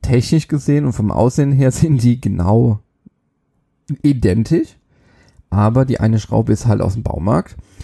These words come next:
und die andere Schraube ist luftfahrtzertifiziert. Das bedeutet, die ist, hat einen speziellen, äh,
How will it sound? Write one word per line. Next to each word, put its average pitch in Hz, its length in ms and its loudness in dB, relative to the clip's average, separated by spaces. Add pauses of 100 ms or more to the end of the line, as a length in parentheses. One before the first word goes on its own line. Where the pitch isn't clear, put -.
(220)
und 110 180 -2
die 92 80 0
andere 110 300 0
Schraube 127 460 0
ist - 460 -4 (200)
luftfahrtzertifiziert. - 3000 -4
Das 90 140 -10
bedeutet, 143 720 0
die - 120 -4
ist, - 580 -8
hat 107 140 -2
einen - 100 -8
speziellen, 98 760 -2
äh, 50 220 -8